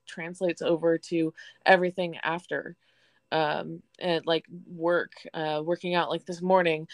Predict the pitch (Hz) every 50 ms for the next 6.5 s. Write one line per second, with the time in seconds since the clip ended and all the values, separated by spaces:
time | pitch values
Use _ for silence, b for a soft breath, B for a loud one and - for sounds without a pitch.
0 | B B B B B B - 180 180 170 165 160 160 160 - - 175 170 - 190
1 | 175 165 160 175 170 165 160 - - 180 165 165 - - - 180 170 170 165 160
2 | 160 - 202 214 208 196 190 185 185 190 190 190 196 208 185 185 180 180 180 175
3 | 165 165 160 - 175 165 156 156 156 156 156 156 156 160 151 - - 175 180 175
4 | 170 - - 180 175 175 175 175 180 175 165 160 165 165 165 165 160 - 180 170
5 | 165 165 165 160 - - - 165 - - 175 160 156 151 147 160 - 160 151 151
6 | 151 - - 165 160 156 156 147 -